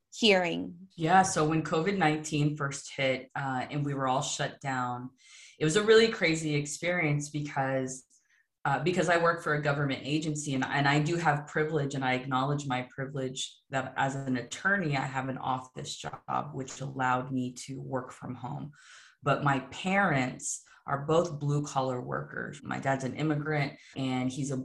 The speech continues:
Speaker 2: a truck driver, and he was still required to go into work, even though at the beginning, I mean, this, it was a scary time right at the beginning. It was really crazy because there were, he had a reduction in work, but was still required to go in. And then I just started hearing a lot of stories from family members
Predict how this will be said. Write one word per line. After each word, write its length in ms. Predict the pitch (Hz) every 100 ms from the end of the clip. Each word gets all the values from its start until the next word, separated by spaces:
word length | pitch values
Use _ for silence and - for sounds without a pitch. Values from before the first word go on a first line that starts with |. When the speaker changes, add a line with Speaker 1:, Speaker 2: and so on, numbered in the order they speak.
| -
Speaker 2:
a 120 | 127
truck 360 | 120 - 170 175
driver, 440 | 135 113 120 - -
and 140 | 135 143
he 280 | - 214
was 320 | 220 156 - -
still 280 | - 160 156
required 960 | 135 - - 143 135 135 127 123 143 - -
to 100 | 151
go 340 | 135 135 131
into 280 | 123 123 -
work, 400 | - - - - - _ _ -
even 240 | 180 175
though 320 | 160 143 - - _ _ -
at 180 | 156 156
the 80 | 143
beginning, 560 | 143 131 139 160 131
I 80 | 127
mean, 140 | 135
this, 200 | 127 127
it 140 | - 143
was 140 | 175
a 80 | 226
scary 520 | 226 - 143 135 135
time 360 | 131 127 135 139
right 160 | 120
at 160 | - -
the 80 | -
beginning. 540 | 131 135 127 113 - - - - -
It 80 | 180
was 120 | 156
really 180 | 190 190
crazy 380 | 185 165 165
because 280 | 185 185 156
there 80 | 143
were, 140 | 143 -
he 120 | 151
had 100 | 143
a 60 | 135
reduction 540 | 139 165 202 - 185
in 160 | 147 139
work, 260 | 139 143
but 140 | 113 -
was 160 | 143
still 180 | - 143
required 440 | 143 - 135 127 127
to 80 |
go 200 | 139 123 131
in. 200 | 131 -
And 200 | 151 156
then 120 | 190
I 100 | 208
just 220 | 196 180
started 300 | - 156 147
hearing 320 | 147 147 147
a 60 | 139
lot 200 | 127 127
of 60 | 131
stories 340 | - 123 123
from 240 | - 117
family 380 | 147 170 165 151
members 540 | 147 143 147 139 135